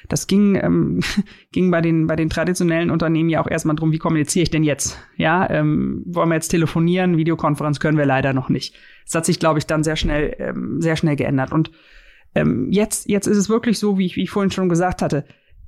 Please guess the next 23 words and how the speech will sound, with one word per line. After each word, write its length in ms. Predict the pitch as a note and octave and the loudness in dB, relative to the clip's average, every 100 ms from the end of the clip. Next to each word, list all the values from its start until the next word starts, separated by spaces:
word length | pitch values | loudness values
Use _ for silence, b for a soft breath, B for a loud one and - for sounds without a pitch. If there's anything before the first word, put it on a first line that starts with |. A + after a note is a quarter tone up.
| - - | -20 -4
wir 180 | F#3 F#3 | 2 4
sehen, 560 | D#3+ F#3+ G#3+ A#3 A3+ - | 4 2 2 4 2 2
wir 100 | F3+ | 2
sehen 380 | G3 F#3+ - - | 2 0 -2 -6
ein 180 | - - | -8 -4
klares, 760 | - F3+ F3+ A3 A3+ G#3+ - | 0 2 2 0 0 -2 -8
starkes 600 | - - - F3+ F#3+ F3+ | -10 -10 -4 -2 0 -2
Interesse, 680 | - D#3+ - - F3+ - D#4+ - _ _ _ _ - | 0 0 0 -2 -2 0 -2 -4 _ _ _ _ -4
äh, 180 | F3 | 0
und 200 | D#3 F3 | 2 0
eher 220 | - G3+ G3+ | 2 0 2
sogar 260 | F#3 E3+ | 0 0
wahrscheinlich 380 | E3 D#3+ F#3 E3 | 0 0 0 0
ein 60 | D#3 | -2
stärkeres 680 | - - G3+ G#3+ G3 F3 | -4 -2 0 0 0 -2
Interesse. 640 | - E3 D#3 F3+ E3+ C#4 - _ B B B B B B B B | -2 -2 0 -2 0 -2 -4 _ B B B B B B B B
Ähm, 560 | F#3 F3+ F3+ F3 E3+ - | 0 2 2 2 0 -2
insgesamt, 720 | G3+ A3 - G#3+ G#3+ B3 C4 | -2 -2 0 0 2 2 2
also 140 | E3+ E3 | 0 0
der 120 | D#3 | -2
Funnel 380 | - A#3+ G3+ C#3+ | -2 0 2 2
wird 180 | C#3+ | 0
größer 440 | - D3+ D3 - | -2 -2 -2 0